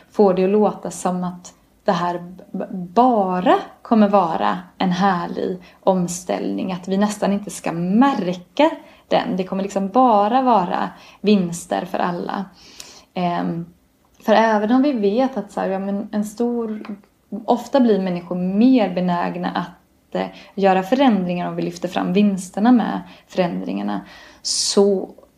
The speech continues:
så är vi idag i ett så pass allvarligt läge att vi kommer inte kunna göra tillräckliga förändringar utan att det liksom märks och utan att vi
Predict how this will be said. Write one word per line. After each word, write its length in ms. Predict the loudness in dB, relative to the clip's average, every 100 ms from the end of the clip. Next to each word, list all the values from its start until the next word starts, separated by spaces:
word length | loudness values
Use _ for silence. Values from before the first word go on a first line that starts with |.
| _ _ _
så 1400 | -14 -12 -10 -10 -10 -10 -10 -10 -10 -10 -10 -2 0 2
är 260 | 2 2 2
vi 220 | 2 0 -4 -20 _ _ _ -2
idag 480 | 0 4 4 2 0
i 180 | 0
ett 180 | -4 -6
så 260 | -10 -6 -8
pass 240 | -6 -4
allvarligt 440 | -2 0 0 -2 -2
läge 380 | 0 0 0 -6
att 140 | -6
vi 80 | -10
kommer 540 | -6 -4 -2 0 2 4
inte 560 | 4 2 -4 -4 -4 -6 _
kunna 220 | -2 0
göra 540 | 2 2 2 0 -2 -4
tillräckliga 540 | -2 -2 -2 -6 -6 -6
förändringar 640 | -6 -6 -6 -6 -8 -8 0
utan 480 | 0 0 -6 -2 -2
att 140 | -2
det 100 | -4
liksom 400 | -4 -4 -4 -4 -6
märks 880 | -4 4 4 4 2 -2 -6 -6 -8
och 60 | -2
utan 400 | -2 -2 -8 -10
att 160 | -10 -8
vi 260 | -6 -6